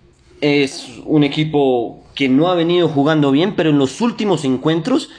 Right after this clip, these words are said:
ha, ha mostrado y ha, y ha probado nuevas, mm, nuevas alternativas el técnico Amaranto Perea que le ha, le han funcionado, y fue una sorpresa para nosotros ese tres uno en la ciudad de Barranquilla derrotando a Santa Fe.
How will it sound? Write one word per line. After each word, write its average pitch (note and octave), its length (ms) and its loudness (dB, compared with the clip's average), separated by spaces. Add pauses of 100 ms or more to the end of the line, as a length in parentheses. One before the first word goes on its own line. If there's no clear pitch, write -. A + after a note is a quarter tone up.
(720)
ha, E3 600 2
ha F#3 40 2
mostrado D3+ 880 -4
y C3+ 120 -2
ha, D#3 220 2
y D3 100 0
ha D#3 280 -4
probado D#3 840 2 (360)
nuevas, D#3 1080 2
mm, A#2 400 -2
nuevas D#3 300 2
alternativas C#3 720 0
el B2 100 -8
técnico C#3+ 300 -2
Amaranto C#3 400 0
Perea D3+ 320 0
que D3+ 80 -2
le C#3 100 2
ha, D3+ 240 0
le D3 120 0
han D3 80 0
funcionado, E3 640 0 (200)
y D3 80 0
fue F3 80 0
una F#3 100 4
sorpresa E3+ 320 -2
para D3 160 0
nosotros D3 420 -2
ese D3+ 160 -2
tres D3+ 300 -2
uno C3+ 420 0 (420)
en B2+ 140 2
la C3 100 2
ciudad C#3 200 0
de C3+ 80 0
Barranquilla B2 560 0
derrotando A#2+ 460 0
a A2 40 -2
Santa A2+ 280 -4
Fe. - 240 -4